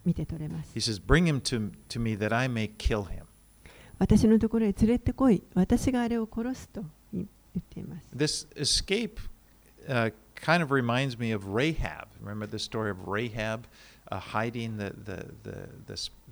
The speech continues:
Speaker 2: the spies in the book of Joshua, and, uh,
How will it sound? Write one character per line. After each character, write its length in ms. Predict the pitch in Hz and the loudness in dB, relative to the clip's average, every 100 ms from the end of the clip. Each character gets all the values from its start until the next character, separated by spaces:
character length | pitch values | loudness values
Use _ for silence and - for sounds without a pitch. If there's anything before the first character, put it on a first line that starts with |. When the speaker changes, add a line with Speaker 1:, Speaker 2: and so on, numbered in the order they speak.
| - | -14
Speaker 2:
the 80 | 92 | -10
spies 680 | - 104 104 107 113 110 | -8 -4 -2 -2 -4 -8
in 160 | 101 104 | -10 -12
the 40 | |
book 280 | 101 113 - | -10 -10 -8
of 120 | 101 - | -10 -8
Joshua, 640 | 110 107 107 117 104 104 - - - - _ _ | -6 -4 -6 -6 -6 -6 -10 -20 -20 -20 _ _
and, 420 | 117 113 110 104 | 2 4 4 4
uh, 260 | 110 104 | 6 6